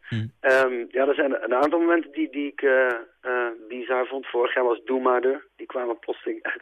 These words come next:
Speaker 2: het, eh, podium omhoog. En die, eh, gingen een paar van de hits spelen. En, eh, ja, het, aan het einde van de rit, als het mooi donker begint te worden en, eh, ja, je speelt dan Brabant of een ander liedje,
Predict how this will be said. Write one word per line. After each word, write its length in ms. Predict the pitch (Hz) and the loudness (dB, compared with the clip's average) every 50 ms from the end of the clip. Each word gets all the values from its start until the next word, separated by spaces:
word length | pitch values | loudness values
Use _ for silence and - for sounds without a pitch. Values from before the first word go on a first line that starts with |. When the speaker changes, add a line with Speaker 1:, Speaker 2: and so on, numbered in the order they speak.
| - _ | -12 _
Speaker 2:
het, 200 | - - - 117 | -10 -4 -2 -2
eh, 200 | 113 113 - - - - - - - - _ _ - 170 | -2 -2 -4 -10 -14 -14 -14 -14 -16 -18 _ _ 2 4
podium 280 | 165 156 147 147 143 143 | 4 6 6 4 2 2
omhoog. 520 | 131 135 143 131 123 143 147 165 - - | 0 0 0 2 4 4 2 2 0 -2
En 160 | - - 131 135 | -4 -4 -4 -4
die, 220 | 135 127 127 127 | -2 0 2 4
eh, 140 | 123 127 120 120 - - - - - - - - - - | 4 4 2 0 -4 -16 -16 -14 -12 -10 -10 -10 -10 -4
gingen 260 | - - 180 175 170 | 0 2 4 4 4
een 80 | 165 160 | 4 4
paar 220 | - 170 170 175 | 2 2 2 4
van 100 | 156 170 | 2 0
de 160 | 160 156 156 151 | 0 2 2 0
hits 120 | 165 - - | 0 -2 -4
spelen. 480 | - - 170 170 165 165 165 156 - - | -2 2 4 4 4 4 2 -2 -4 -10
En, 380 | - 135 135 135 127 127 131 123 | -6 -4 -2 0 0 0 -2 -2
eh, 760 | 123 123 123 123 123 120 120 120 117 117 113 117 110 - - | -2 0 2 4 4 4 4 2 2 0 0 -2 -6 -6 -6
ja, 140 | 135 131 - - - | -4 -4 -6 -8 -10
het, 200 | 120 110 - - - | -10 -10 -10 -8 -2
aan 160 | - 117 120 | -2 0 0
het 120 | 127 120 - | -2 -4 -2
einde 280 | - 135 139 139 143 | 0 2 2 2 0
van 140 | 131 143 139 | 0 -2 0
de 60 | 135 | 2
rit, 180 | 135 135 147 - | 4 4 2 2
als 120 | 139 135 | 2 -4
het 120 | 127 135 123 | -4 -4 -4
mooi 200 | 131 135 135 131 | 0 0 0 2
donker 280 | - 135 139 131 143 | 2 0 0 0 -4
begint 260 | 131 - - 139 131 113 | -6 -4 -2 -4 -4 -2
te 60 | 123 | -2
worden 440 | 123 127 127 127 123 127 123 - - | 0 2 2 2 2 0 -2 -2 -6
en, 240 | 117 117 117 117 117 | -6 -4 -4 -4 -2
eh, 340 | 117 120 120 120 120 120 120 - _ - - - - - - - - - - _ - | -2 0 2 2 0 0 -4 -8 _ -20 -20 -18 -18 -18 -18 -20 -20 -20 -20 _ -2
ja, 100 | - 120 | 0 0
je 80 | 120 | 0
speelt 260 | 117 - - 131 120 | 0 2 2 2 2
dan 140 | - 117 113 | 2 2 2
Brabant 420 | 113 113 117 120 120 117 117 117 113 | 4 4 4 4 4 2 0 -2 -2
of 120 | 117 110 | -4 -4
een 120 | 120 120 | -4 -4
ander 260 | - 127 123 123 123 120 | -2 -2 -2 0 0 -2
liedje, 280 | 123 123 - - - | -2 -4 -6 -12 -18